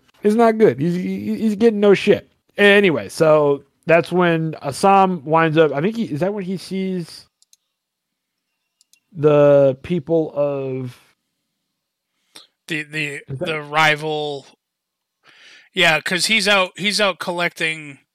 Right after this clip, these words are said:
Speaker 2: protection money with Young Joon, and then he sees the people walk by and he follows them, and then he sees them throwing hatchets, and that's, that's the building that is owned by the rival gang,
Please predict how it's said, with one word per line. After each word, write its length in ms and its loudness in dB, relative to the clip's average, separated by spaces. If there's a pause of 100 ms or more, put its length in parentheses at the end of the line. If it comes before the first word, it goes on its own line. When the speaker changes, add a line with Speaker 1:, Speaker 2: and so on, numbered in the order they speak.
(1080)
Speaker 2:
protection 680 -4
money 340 -10
with 240 -16
Young 300 -10
Joon, 560 -12
and 140 -12
then 120 -8
he 140 -10
sees 320 -6
the 100 -12
people 360 -10
walk 300 -8
by 260 0
and 100 -4
he 60 -10
follows 540 -8
them, 340 -14 (520)
and 100 -10
then 140 -6
he 120 -16
sees 280 -6
them 140 -18
throwing 320 -16
hatchets, 640 -6
and 100 -20
that's, 220 -14 (200)
that's 260 -4
the 80 -16
building 460 -12
that 200 -10
is 160 -14
owned 340 -20
by 200 -6
the 140 -16
rival 680 -10 (1700)
gang, 400 0